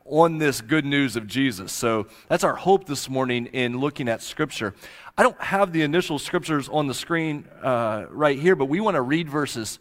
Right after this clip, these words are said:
fifteen through twenty, and then we're gonna get into the message. So this is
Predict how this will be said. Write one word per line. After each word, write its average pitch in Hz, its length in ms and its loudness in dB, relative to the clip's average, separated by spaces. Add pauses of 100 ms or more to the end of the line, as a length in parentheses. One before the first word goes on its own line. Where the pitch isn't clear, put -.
(100)
fifteen 180 440 -2
through 131 200 -6
twenty, 170 480 -4 (680)
and 135 220 2
then 135 320 2
we're 147 160 0
gonna 147 180 0
get 139 220 -2
into 127 640 0 (260)
the 117 100 -4
message. 113 500 2
So - 160 -4
this 151 200 -2
is 117 100 -2